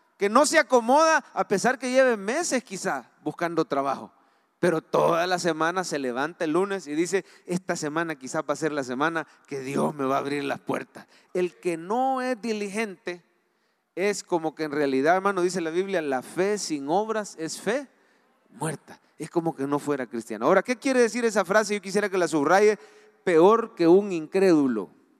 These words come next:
¿Por qué dice Pablo que el que no trabaja, el que no es diligente, es peor que un incrédulo? Bueno, a veces, hermano, hasta el inconverso es más responsable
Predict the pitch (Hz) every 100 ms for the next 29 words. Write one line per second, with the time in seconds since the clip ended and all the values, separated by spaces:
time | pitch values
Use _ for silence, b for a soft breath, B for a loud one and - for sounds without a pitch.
0 | _ _ _ _ 180 - 247 254 214 208
1 | 233 240 233 214 180 175 165 165 180 226
2 | 233 233 233 233 185 170 160 160 165 208
3 | 214 190 202 196 - 170 b b - 190
4 | - 175 185 175 180 170 156 160 151 135
5 | 113 107 b b _ 170 196 170 143 143
6 | 175 208 185 190 190 190 190 - 151 -
7 | 139 135 135 131 120 123 180 196 - 170
8 | _ _ _ _ _ _ 147 175 160 160
9 | 170 170 - _ _ - 165 - - 139
10 | 127 127 131 151 151